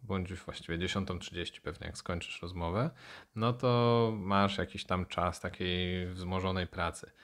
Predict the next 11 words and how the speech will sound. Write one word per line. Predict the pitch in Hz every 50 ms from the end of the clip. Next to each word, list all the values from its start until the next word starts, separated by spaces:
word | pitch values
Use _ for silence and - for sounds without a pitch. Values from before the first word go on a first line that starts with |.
| - - - - _ _
i | 104 95 92 92 95
musisz | 98 104 101 - 104 -
się | - - - - 95
na | 92 90 85
tym | - 98 98
skupić. | - - - 104 - - - - - - -
Więc | 78 85 85 - -
tutaj | - 110 - 107 101
na | 98 98
przykład | 95 - - 98 - - 98 - - - - -
nic | 120 104 101 107 107 101 - - - -